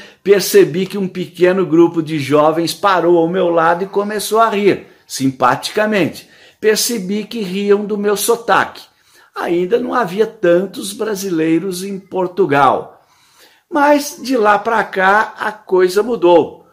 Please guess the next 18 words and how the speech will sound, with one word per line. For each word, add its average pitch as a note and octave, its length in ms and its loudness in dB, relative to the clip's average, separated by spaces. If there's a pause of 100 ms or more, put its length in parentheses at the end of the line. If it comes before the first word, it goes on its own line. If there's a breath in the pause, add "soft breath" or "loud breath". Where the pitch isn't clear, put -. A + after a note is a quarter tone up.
(300 soft breath)
Por E3+ 140 -2
razões E3+ 640 -2
que E3 160 -8
não D#3 280 0
me D3 240 0
animaria B2 840 0
a A2+ 80 -2
apontar G#2+ 580 -6
aqui, D#3 560 -4 (360 soft breath)
cresceu G3 680 0
sim F#3 520 -4 (300 loud breath)
um D#3+ 180 -4
certo E3+ 560 0
sentimento D#3 1080 -4
anti-brasileiro D3 1200 0
lá A#2+ 180 0
na A#2 140 -6
terrinha. F2+ 640 -8